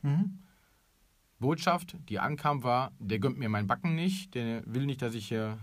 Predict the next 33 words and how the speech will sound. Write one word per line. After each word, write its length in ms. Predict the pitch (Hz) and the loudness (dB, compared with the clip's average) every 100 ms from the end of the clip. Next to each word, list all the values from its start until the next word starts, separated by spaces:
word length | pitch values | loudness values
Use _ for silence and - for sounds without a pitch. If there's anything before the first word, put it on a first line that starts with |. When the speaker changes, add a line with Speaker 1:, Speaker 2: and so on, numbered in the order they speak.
| - | -6
Speaker 2:
ne, 180 | 120 156 | -2 2
jetzt 100 | 139 | 4
Speaker 1:
Mhm. 60 | |
Speaker 2:
schon 80 | 190 | 4
wieder 120 | - | 2
backe. 440 | 98 170 185 180 190 - - - - _ _ - | 0 2 2 2 0 -8 -20 -20 -20 _ _ 2
Dabei 200 | 123 131 | 2 2
ist 100 | 120 | -2
es 80 | |
doch 120 | 120 117 | -2 0
meine, 180 | 117 | 0
meine, 160 | 107 107 101 | 0 -2 -2
meine 140 | 104 | -2
Lieblingsbeschäftigung.“ 760 | 98 82 - 82 82 - 135 | -4 -6 -10 -8 -10 -4 0
Speaker 1:
Mhm. 60 | 147 | 2
Speaker 2:
So. 200 | 139 - - - - - - | 2 -2 -8 -20 -20 -14 -10
Das 160 | 110 | 2
heißt, 200 | 147 180 | 2 2
ich 140 | 170 - | -4 0
war 220 | 143 156 | 2 2
emotional 420 | 175 170 170 160 | 0 -2 0 0
auf, 80 | 170 143 | 2 0
so, 180 | 151 | 0
auf, 160 | - - | -2 4
war 120 | 147 | 6
so 100 | 139 | 6
aufgeladen, 560 | - 190 123 107 104 147 | 2 0 2 4 4 2
dass 120 | 135 | 0
ich 140 | 131 | 0
nicht 340 | 143 190 190 - | 2 2 0 -4
differenziert 720 | - 131 110 - 226 - - - | -4 -4 -4 -2 -2 -4 -12 -4
argumentiert 580 | 156 160 151 - 165 - | -2 -2 -2 -4 -4 -4
habe. 240 | 73 69 | -6 -8